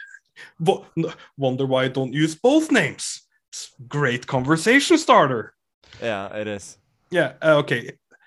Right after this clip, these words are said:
Speaker 1: Number seven, and this is one of my personal favorites. Make a t-shirt. On the front,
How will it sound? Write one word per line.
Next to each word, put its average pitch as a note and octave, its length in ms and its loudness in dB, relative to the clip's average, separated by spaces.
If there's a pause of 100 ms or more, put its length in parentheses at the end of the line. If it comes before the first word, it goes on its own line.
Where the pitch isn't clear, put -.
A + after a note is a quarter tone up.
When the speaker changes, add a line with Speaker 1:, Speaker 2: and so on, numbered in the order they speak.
(120)
Speaker 1:
Number F#3 280 4
seven, C#3+ 380 0
and C#3 180 -4
this E3+ 220 -2
is D#3+ 180 -4
one D3 140 0
of C#3 80 -4
my C#3 140 0
personal D3+ 640 -2
favorites. A2+ 640 -12 (500)
Make G3 520 0
a A3+ 60 0
t-shirt. - 880 -6 (540)
On G#3+ 180 4
the C4 60 2
front, - 640 0